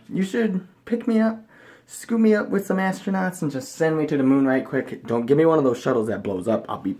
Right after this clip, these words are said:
pissed. I'll be dead, but I'll be pissed. And I will haunt your ass, <laughs> nasa. I, I have no idea. This is the most random video I've probably ever made on my channel,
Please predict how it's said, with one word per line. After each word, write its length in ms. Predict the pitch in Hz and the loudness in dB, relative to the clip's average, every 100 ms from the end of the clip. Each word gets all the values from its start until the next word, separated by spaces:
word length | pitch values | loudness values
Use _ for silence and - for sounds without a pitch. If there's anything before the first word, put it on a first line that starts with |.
| - | -10
pissed. 400 | - 139 - - - - - - | -2 -2 -2 -8 -20 -20 -20 -12
I'll 100 | 87 | -8
be 120 | 104 | -6
dead, 460 | 92 123 147 113 - - - | -2 4 4 4 0 -10 -8
but 140 | 104 | -4
I'll 140 | 98 87 | -4 -4
be 140 | 87 - | -8 -10
pissed. 540 | - - 127 - - - - _ _ _ _ _ - - - | -8 0 0 -2 -14 -20 -20 _ _ _ _ _ -20 -20 -14
And 80 | 101 | -10
I 80 | 87 | -10
will 100 | - | -10
haunt 480 | - - 139 131 - | -12 -4 0 0 -2
your 140 | 95 | -4
ass, 240 | 90 - - | -4 -6 -2
<laughs> 20 | |
nasa. 520 | 113 98 - 104 101 - - - - _ - | -2 -2 -10 -12 -12 -14 -20 -20 -20 _ -4
I, 200 | 110 110 | 0 2
I 120 | 110 | 2
have 140 | 107 | 2
no 180 | 107 104 | 2 2
idea. 340 | 98 98 95 85 | 0 -2 -2 0
This 220 | 110 117 | 0 -2
is 80 | 110 | -4
the 120 | 104 | -2
most 300 | 98 92 - | -2 -4 -8
random 640 | 98 104 107 113 110 110 | -4 -2 2 4 4 4
video 500 | 110 104 98 92 95 101 | 2 2 0 -4 -6 -6
I've 340 | 98 92 - | -4 -4 -6
probably 560 | - 104 101 104 104 101 | -4 -4 -4 -4 -4 -2
ever 260 | 98 101 | -4 -4
made 240 | 104 101 101 | -4 -2 -2
on 140 | 98 | -4
my 140 | 98 | -4
channel, 440 | 92 - 95 92 | -8 -8 -6 -6